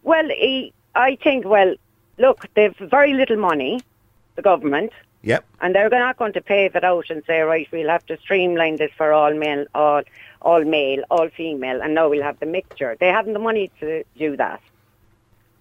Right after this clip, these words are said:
Speaker 2: Well,
Speaker 1: Uh, what
Speaker 2: but, but
Speaker 1: go-
Speaker 2: they, but when the p-, point Grace was saying is whether they have the money or not, they have an obligation to provide that choice by law.
Speaker 1: By
Speaker 2: And,
Speaker 1: law,
Speaker 2: and,
Speaker 1: yeah.
Speaker 2: and, and Grace believed under the Constitution of this country that we have it, we should have a choice.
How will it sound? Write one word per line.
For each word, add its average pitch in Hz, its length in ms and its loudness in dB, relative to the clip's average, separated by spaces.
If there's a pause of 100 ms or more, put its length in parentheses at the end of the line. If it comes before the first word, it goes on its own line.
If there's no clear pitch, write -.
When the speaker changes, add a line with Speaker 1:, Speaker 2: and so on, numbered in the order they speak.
Speaker 2:
Well, 233 180 2
Speaker 1:
Uh, 170 80 6
what 180 160 6
Speaker 2:
but, 214 140 6
but 220 80 2
Speaker 1:
go- 196 60 6
Speaker 2:
they, 190 160 2
but 175 180 2
when 160 280 -2
the 131 140 -4
p-, 120 120 -4
point 139 320 0
Grace 123 260 0
was 104 120 -8
saying 107 180 0
is 95 100 -4
whether 107 160 -2
they 101 100 0
have 135 200 0
the 143 40 -2
money 104 200 0
or 85 80 0
not, 101 180 2
they 85 100 -4
have 90 160 0
an 92 100 -2
obligation 90 540 -2
to 76 60 -14
provide 85 360 -2
that 78 160 -2
choice - 500 -8 (800)
by 107 120 2
law. 117 380 2 (880)
Speaker 1:
By 160 120 -2
Speaker 2:
And, 160 100 2
Speaker 1:
law, 160 80 2
Speaker 2:
and, 123 180 2
Speaker 1:
yeah. 139 240 2
Speaker 2:
and, 143 100 4
and 131 200 0
Grace 131 260 2
believed 117 320 0
under 107 140 -2
the 98 60 -12
Constitution 113 520 -4
of 98 60 -6
this 92 160 -6
country 117 300 -4
that 92 140 -2
we 101 120 -4
have 95 180 0
it, 120 120 -8
we 110 120 -4
should 101 160 -4
have 85 160 -4
a 92 40 -2
choice. - 460 -8